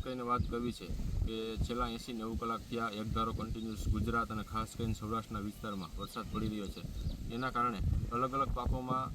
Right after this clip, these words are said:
અ, વિલ્ટિંગના પ્રશ્ન જે શરૂઆત થઈ ગઈ છે, એમાં ખાસ કરીને આપણે આજે મરચીના પાકમાં બેઠા છીએ અને મરચીના પાક વિશે જ આજે વાત કરવી છે. તો જ્યારે વધારે પડતો વરસાદ પડે છે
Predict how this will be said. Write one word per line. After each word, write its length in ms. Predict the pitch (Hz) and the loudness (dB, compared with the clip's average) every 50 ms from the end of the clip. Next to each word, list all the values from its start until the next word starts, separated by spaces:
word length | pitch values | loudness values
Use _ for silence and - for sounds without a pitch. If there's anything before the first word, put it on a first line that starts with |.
| - - - - - - | -2 2 2 2 2 2
અ, 240 | 107 107 110 110 104 | -2 -4 -2 -2 0
વિલ્ટિંગના 500 | 104 113 117 117 - 131 123 127 123 113 | 0 0 0 -2 -2 -4 -4 -2 -2 -2
પ્રશ્ન 320 | 110 120 117 - 123 117 | -2 -2 -2 -2 -4 -2
જે 80 | 117 110 | -2 -4
શરૂઆત 360 | - - 113 113 117 110 - | -4 -4 -4 -2 -2 -2 -2
થઈ 160 | - 113 107 | 0 -2 -2
ગઈ 160 | 104 107 98 | -2 -2 -2
છે, 160 | 90 87 82 - - - - - - - - - | -4 -6 -8 -10 -8 -8 -6 -6 -6 -4 -4 -2
એમાં 180 | 113 120 120 | -2 0 0
ખાસ 320 | 113 - 120 120 123 - - | 0 4 4 4 4 2 -2
કરીને 200 | 131 127 123 123 | -2 -2 0 0
આપણે 180 | 120 117 123 | 0 0 0
આજે 140 | 120 120 120 | 0 0 0
મરચીના 480 | 113 101 98 117 120 - - 139 131 123 | 0 2 2 2 2 0 0 0 -2 0
પાકમાં 360 | 104 110 110 113 113 101 95 | 0 0 0 0 0 -2 -2
બેઠા 240 | 104 98 104 101 98 | -2 -2 -2 -4 -4
છીએ 180 | 110 113 113 | -4 -4 -4
અને 100 | 110 107 | -4 -4
મરચીના 440 | 101 104 104 113 113 - 143 139 127 | -4 -2 -4 -4 -2 -2 0 0 0
પાક 240 | 117 113 120 120 120 | 0 2 0 0 0
વિશે 180 | 120 117 123 113 | -2 -4 -2 -2
જ 40 | |
આજે 160 | 113 107 104 95 | -2 0 0 0
વાત 180 | 95 95 92 | 2 2 2
કરવી 280 | - - 92 90 92 90 | 2 0 -2 -4 -2 0
છે. 120 | - 107 107 - - - - - - - - - - - - - | 0 2 2 2 0 0 -2 -2 -2 -2 -2 -2 -2 -2 -2 0
તો 360 | 123 131 135 135 135 139 139 - - - 120 | 0 -2 0 0 -2 0 6 6 6 6 6
જ્યારે 320 | 110 117 131 139 147 147 | 4 4 4 4 4 4
વધારે 360 | 147 127 110 104 117 135 135 131 | 2 2 2 2 4 4 4 4
પડતો 320 | 117 131 127 - 135 127 | 2 -2 -4 -2 -2 -2
વરસાદ 220 | 127 120 - 131 107 - | -2 0 -2 -4 -2 -2
પડે 160 | 123 123 123 | -2 -2 -2
છે 160 | - - 98 | -2 -2 -4